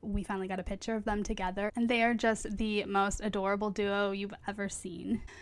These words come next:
So without further ado, let's get into the two thousands nostalgia. So millennial products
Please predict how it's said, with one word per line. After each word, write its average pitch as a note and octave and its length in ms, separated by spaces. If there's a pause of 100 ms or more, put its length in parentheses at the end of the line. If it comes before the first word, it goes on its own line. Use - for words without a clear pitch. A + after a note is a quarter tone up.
(120)
So D#4 280
without C#4+ 320
further A#3 420
ado, A3 460
let's G#3 520
get A3+ 260
into A3 360
the A3 140
two - 420
thousands A3+ 840
nostalgia. F#3 1000
So A#3 500
millennial C4+ 920
products A#3 880